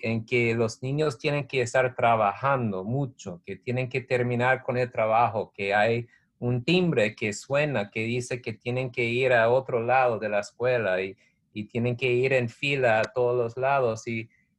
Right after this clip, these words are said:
y no es que necesariamente que todo eso es malo, pero puede ser malo si no hay también un enfoque y un emba-,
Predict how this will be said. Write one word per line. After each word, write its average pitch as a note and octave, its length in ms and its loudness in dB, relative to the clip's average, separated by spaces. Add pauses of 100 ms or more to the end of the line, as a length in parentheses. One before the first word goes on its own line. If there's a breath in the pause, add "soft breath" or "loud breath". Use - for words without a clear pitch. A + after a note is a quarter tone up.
(100)
y C3 100 -6
no C#3+ 260 2
es F#3 160 2
que E3+ 320 -2 (160)
necesariamente D3+ 880 -2
que C3 100 -10
todo D3 240 -2
eso D3 260 0
es B2 180 -6
malo, E3 480 0
pero C3 480 2
puede D3+ 320 0
ser D3+ 200 -4
malo C3+ 440 -2
si B2+ 240 -10
no B2+ 320 -2
hay B2+ 200 -2
también B2+ 680 -2
un C3+ 160 -8
enfoque D3+ 640 -4
y C3+ 40 -2
un B2 220 -2
emba-, A2 340 -4